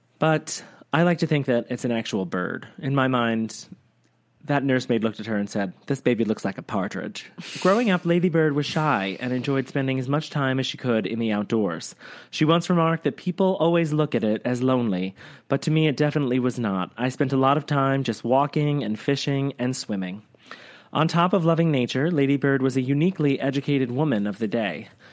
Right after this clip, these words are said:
She graduated at fifteen from Marshall Senior High School. At some point, she got wind that she had the highest grades in her class and purposely drove down her G P A to avoid having to make her valedictorian speech.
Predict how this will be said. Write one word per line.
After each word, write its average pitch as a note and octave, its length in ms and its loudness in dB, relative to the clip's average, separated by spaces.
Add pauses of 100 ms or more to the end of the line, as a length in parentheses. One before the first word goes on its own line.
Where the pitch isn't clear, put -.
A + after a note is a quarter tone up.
(100)
She - 160 -8
graduated C3+ 560 0
at B2 140 -4
fifteen D#3 600 -2
from C3 160 -2
Marshall C#3+ 500 0
Senior D3 380 0
High B2 140 -2
School. G2+ 440 -6 (400)
At C3 140 0
some D#3+ 180 4
point, D#3 240 0
she D#3 140 -2
got C3+ 180 2
wind C#3+ 240 0
that C3 80 -4
she C#3 140 0
had C3+ 120 2
the B2+ 60 2
highest D3 400 0
grades C#3+ 300 0
in C3 80 -6
her C3 100 -4
class A#2+ 540 -2
and C3+ 100 -6
purposely D#3+ 540 0
drove C#3 260 0
down C3+ 240 -2
her B2+ 140 -6
G C#3 180 -4
P C3 220 -2
A G2+ 180 -4 (320)
to D3 140 0
avoid C#3 340 2
having A#2+ 280 0
to A#2+ 100 -6
make G#2+ 240 -2
her B2 100 -2
valedictorian G#2+ 840 0
speech. - 440 -10